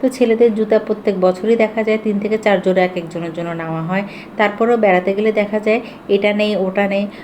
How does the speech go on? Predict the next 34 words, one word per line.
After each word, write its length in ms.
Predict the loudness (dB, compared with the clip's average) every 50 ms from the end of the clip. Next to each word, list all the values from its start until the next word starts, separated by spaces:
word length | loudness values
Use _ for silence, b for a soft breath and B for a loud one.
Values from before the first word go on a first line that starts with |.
| B B
তো 80 | -4 -2
প্রয়োজনীয় 500 | 2 4 4 4 6 4 4 4 4 2
জিনিসগুলো 440 | 2 2 2 2 0 -2 -2 -2 0
কিনতে 320 | 0 0 -2 0 0 0
গিয়েছিলাম 500 | 0 0 0 0 0 0 -2 -4 -4 -4
শপিং 300 | -4 -4 -6 -4 -2 -2
মলে। 400 | -2 0 0 0 2 2 0 0 -2 B B B B 0
তো 60 | 2
especially 600 | 2 2 2 0 -2 -2 -2 0 0 2 2 4
আমরা 220 | 4 2 2 2 0
জুতা 240 | 0 0 -2 -2 0
কেনার 260 | 0 0 -2 -2 -2
জন্যই 280 | -2 -2 0 0 -2 -2
সেখানে 380 | -2 -2 -2 -2 0 -2 -2
গিয়েছিলাম। 720 | -2 -2 -4 -4 -4 -6 -6 -10 -6 -2 0 0 0 0 -4 B B B B B B 0
তো 240 | 2 4 6 4 4
জুতা 340 | 2 0 0 4 6 6 6
যেগুলো 320 | 6 4 4 4 2 0 0 0
কিন-, 300 | -2 -2 -2 0 0 0 -2 -2 -8 -8 -8 -6
কী 100 | -6 -4 -4
কী 80 | -4 -4
কিনেছি, 520 | -2 0 0 0 0 -2 -4 -4 -6 -6
সেগুলো 340 | -4 -2 -2 -2 0 2 2
আপনাদের 400 | 2 0 0 -2 -4 -4 -4 -4
সাথে 280 | -2 -4 -4 -2 0 -2
একটু 200 | -2 0 2 2
অল্প 260 | 2 2 2 -2 -4 0
করে 140 | 0 0 0
শেয়ার 340 | -2 -4 -2 0 0 0 0 -2 -6
করছি। 440 | -6 -6 -6 -8 -4 -2 -2 -2 -2 -4 -8 -16 -18 -18 -20 -20 -20 -20 -20 -20 -20 -20 -20 -20 -20 -20 _ _ _ _ _ _ _ _ _ _ _ _ -20 -20 B B B B B B -4 -2
একে 240 | -2 -2 0 0 2
তো 120 | 2 2
বিয়ের 340 | 2 2 2 4 4 4 4 2
দাওয়াত, 320 | 2 4 4 4 4 2